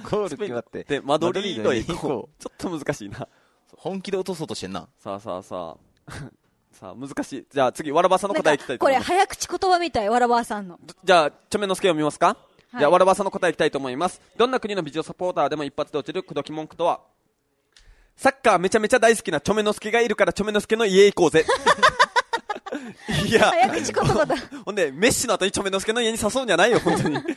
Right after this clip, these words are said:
Speaker 2: <laughs> しかも、マングースさんの実家ですからね、
Speaker 1: <laughs>
Speaker 2: 結局。さあ、落ちないですよ。さあ、じゃあ、この辺で、えー、締め切りたいと思います。
Speaker 3: はい。
Speaker 2: はい。それでは、今回、アーリー選んでもらいたいと思います。アーリーが一番良かったと思う答え、お願いします。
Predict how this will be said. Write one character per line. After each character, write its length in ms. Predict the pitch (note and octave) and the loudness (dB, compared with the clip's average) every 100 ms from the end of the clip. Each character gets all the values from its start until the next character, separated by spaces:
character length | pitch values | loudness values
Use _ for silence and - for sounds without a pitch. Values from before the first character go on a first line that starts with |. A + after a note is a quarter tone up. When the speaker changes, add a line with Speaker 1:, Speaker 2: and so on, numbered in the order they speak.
| - | -12
Speaker 2:
<laughs> 280 | - _ _ | -20 _ _
し 80 | - | -8
か 80 | G#3+ | -6
も、 120 | D3 | -6
マ 180 | F3 G#3 | 0 0
ン 100 | C4 | 0
グ 100 | B3+ | -6
ー 20 | |
ス 60 | C4 | 0
さ 100 | A3+ | 0
ん 40 | |
の 60 | E3 | -2
実 180 | F#3 - | -6 0
家 60 | |
で 60 | B3 | 0
す 80 | - | 0
か 80 | C3+ | -2
ら 60 | |
ね、 100 | C3+ F3+ | 0 0
Speaker 1:
<laughs> 60 | D3+ | -2
Speaker 2:
結 80 | |
局。 320 | - C#3 B2+ - E3+ D3+ _ - | -2 -2 -4 -6 -20 -20 _ -10
さ 100 | G#2+ | -8
あ、 20 | |
落 120 | A#2 | -8
ち 80 | E3+ | -8
な 80 | D3+ | -8
い 40 | |
で 60 | A2 | -8
す 100 | G2 | -12
よ。 140 | F2+ | -14
さ 400 | - G2+ F#2+ E2+ | -10 -8 -8 -10
あ、 0 | _ _ _ - | _ _ _ -6
じ 80 | |
ゃ 340 | A2+ G#2+ F#2+ D2+ | -2 -2 -4 -8
あ、 60 | - | -10
こ 120 | E3 | -4
の 60 | E3+ | -2
辺 120 | F3+ | 0
で、 280 | C3+ B2 _ | 0 -2 _
え 640 | A#2 A#2 A2 G#2 F#2+ G2 - _ - | -8 -4 -2 -2 -4 -8 -14 _ -16
ー、 20 | |
締 120 | - | -4
め 80 | D#3+ | -4
切 80 | D#3+ | -4
り 60 | F3 | 2
た 100 | E3+ | 2
い 40 | |
と 80 | D#3+ | 4
思 120 | D#3 | 0
い 40 | |
ま 140 | E3 G3+ | 2 2
す。 60 | |
Speaker 3:
は 60 | C#4+ | 0
い。 60 | _ _ | _ _
Speaker 2:
は 120 | - G3 | 2 2
い。 100 | - _ _ | 0 _ _
そ 120 | - | -6
れ 80 | D3 | 2
で 80 | E3 | 6
は、 420 | D#3+ D3 C3 A#2+ _ | 8 8 6 4 _
今 120 | - A#3+ | -4 0
回、 140 | E3+ | 2
ア 120 | A3+ | 6
ー 60 | C#4 | 4
リ 180 | F3 - _ - | 4 -6 _ -2
ー 80 | |
選 140 | D3+ D#3 | 0 0
ん 40 | |
で 60 | D#3+ | 0
も 120 | D#3 | 0
ら 80 | D#3 | 0
い 40 | |
た 80 | D#3 | 2
い 60 | D3 | -2
と 80 | D3+ | -2
思 140 | C#3+ | -4
い 60 | D3+ | -6
ま 100 | D3+ | -8
す。 80 | - | 0
ア 140 | F#3+ | 0
ー 60 | G3 | 2
リ 140 | F#3+ | 0
ー 20 | |
が 180 | F3+ D3+ D#3 | 2 2 0
一 180 | - | -8
番 100 | F#3 | -4
良 80 | F#3 | -4
か 80 | F#3 | -6
っ 40 | |
た 100 | F#3 | -6
と 80 | F3 | -8
思 180 | D#3 D3 | -6 -6
う 40 | D3 | -8
答 240 | - D#3 | -2 0
え、 80 | - | 0
お 80 | B2+ | -6
願 300 | C3 C3 B2+ | -2 -2 -2
い 80 | G#2 | -6
し 160 | - | -8
ま 120 | F3 | -6
す。 180 | G3+ - | -6 -12